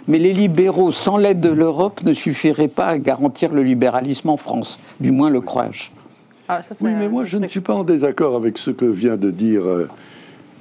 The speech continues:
Speaker 3: Alain Minc sur la fédération d'États-nations. Mais le problème difficile, c'est le code européen que je,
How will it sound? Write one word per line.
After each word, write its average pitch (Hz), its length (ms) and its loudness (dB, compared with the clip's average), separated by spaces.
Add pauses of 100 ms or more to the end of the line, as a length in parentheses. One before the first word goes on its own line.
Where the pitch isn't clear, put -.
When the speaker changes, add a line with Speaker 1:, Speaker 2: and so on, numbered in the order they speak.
Speaker 3:
Alain 98 300 0
Minc 214 340 0
sur - 220 -2
la 107 120 2
fédération 113 560 0
d'États-nations. 101 840 0 (960)
Mais 170 380 0
le 170 220 2
problème 143 420 0
difficile, 104 840 -2 (140)
c'est 101 420 -2
le 92 280 0
code 135 300 0
européen 104 640 2
que 87 180 -4
je, 90 220 0